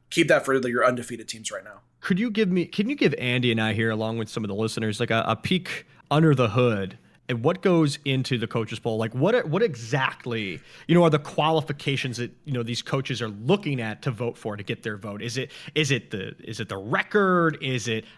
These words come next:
Speaker 2: how the individual players are performing on the team and the overall score? Like, what, what goes into it? Or is it just, you know, "I like Davenport today, so it's Davenport"?
Speaker 1: I think it's gonna depend from coach to coach. Uh, I can only really speak on how Chris's process is, and for the most part, it has to do with,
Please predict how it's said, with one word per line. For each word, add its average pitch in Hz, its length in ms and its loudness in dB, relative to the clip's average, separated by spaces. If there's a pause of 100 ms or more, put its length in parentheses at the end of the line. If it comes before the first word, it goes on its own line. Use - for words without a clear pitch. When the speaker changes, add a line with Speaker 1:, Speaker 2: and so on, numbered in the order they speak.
(120)
Speaker 2:
how 151 460 4
the 135 80 -4
individual 127 480 0
players 180 420 2
are - 60 -10
performing 156 500 0
on 139 120 -2
the 120 40 -6
team 165 380 -2
and 131 80 -2
the 113 140 -8
overall 139 640 4
score? 175 480 4
Like, 135 100 0 (300)
what, 190 220 2
what 214 200 2
goes 190 260 4
into 180 280 2
it? 143 40 4
Or 135 80 2
is 135 120 0
it 139 60 0
just, 147 320 -2
you 139 80 -4
know, 123 220 -4
"I 120 220 -4 (420)
like 143 220 -2
Davenport 143 600 -2
today, 123 320 -6
so 110 180 -10
it's 110 140 -12
Davenport"? 113 500 -12 (920)
Speaker 1:
I 175 40 -4
think 185 140 6
it's 190 80 4
gonna 175 140 6
depend 160 320 4
from 135 260 4
coach 139 300 2
to 123 60 -6
coach. - 520 -2
Uh, 120 320 0
I 143 120 4
can 147 140 0
only 139 200 2
really 123 240 -2
speak 120 360 -4
on 117 180 -4
how 117 180 -4
Chris's 120 880 -6
process 120 500 -2
is, 151 180 4
and 135 120 0
for 143 80 4
the 135 40 6
most 131 300 6
part, 131 160 6
it 123 80 0
has 127 240 4
to 123 80 -6
do 127 240 6
with, 123 300 0